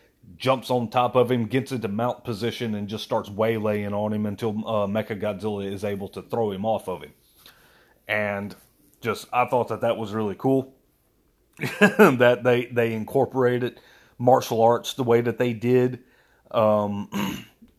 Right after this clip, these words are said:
for a kaiju. For those of you that don't know, I am a very big martial arts fan. Um,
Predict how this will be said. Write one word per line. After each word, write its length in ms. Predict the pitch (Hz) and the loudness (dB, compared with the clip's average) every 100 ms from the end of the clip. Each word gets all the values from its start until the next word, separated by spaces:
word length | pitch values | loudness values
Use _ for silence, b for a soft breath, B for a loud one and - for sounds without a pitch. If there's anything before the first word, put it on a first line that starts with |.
| _ | _
for 400 | - 120 120 120 - | 0 4 4 2 0
a 60 | |
kaiju. 640 | - - 113 113 131 131 127 B B B | -4 0 0 -2 -4 -4 -6 B B B
For 100 | - | -6
those 260 | 110 113 117 | 2 2 2
of 120 | 123 | -2
you 180 | 120 131 | -2 -2
that 180 | 117 98 | -2 0
don't 240 | 113 110 | 0 0
know, 260 | 101 107 110 | 0 2 2
I 220 | 107 107 | 2 0
am 160 | 110 104 | 0 -2
a 60 | |
very 420 | 98 87 101 107 | -4 -2 0 0
big 520 | 104 110 104 104 95 - _ - | -2 0 0 0 -4 -14 _ -8
martial 420 | 107 107 - 107 | -2 -2 -2 0
arts 260 | 104 - | 0 0
fan. 420 | - 107 98 101 107 b b b b b | -2 -2 0 -4 -8 b b b b b
Um, 640 | 101 98 98 98 98 95 90 | 0 2 2 0 -4 -8 -12